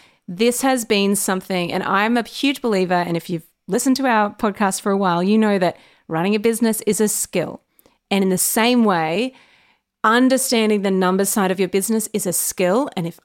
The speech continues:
I can learn it, you can learn it too. It's, it's really, uh, not as scary as you think once, once you kind of have a system to follow. So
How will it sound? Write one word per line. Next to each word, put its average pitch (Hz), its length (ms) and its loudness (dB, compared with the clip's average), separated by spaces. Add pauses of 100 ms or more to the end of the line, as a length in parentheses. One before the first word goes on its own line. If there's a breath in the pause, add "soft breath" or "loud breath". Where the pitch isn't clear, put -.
I 247 220 0
can 277 240 2
learn 247 240 2
it, 262 300 0
you 214 340 0
can 262 180 0
learn 214 160 2
it 196 100 -2
too. 185 220 2
It's, - 220 -2 (100)
it's 214 200 -2
really, 226 640 2 (560 loud breath)
uh, 185 200 0
not 202 260 0
as 208 120 0
scary 185 480 -2
as 185 180 -2
you 180 80 -4
think - 380 -8
once, 202 260 0
once 196 300 -2
you 226 60 -2
kind 220 180 -2
of 196 60 -6
have 196 180 -2
a 180 60 0
system 185 360 -2
to 175 80 -2
follow. 165 360 -4
So 190 320 0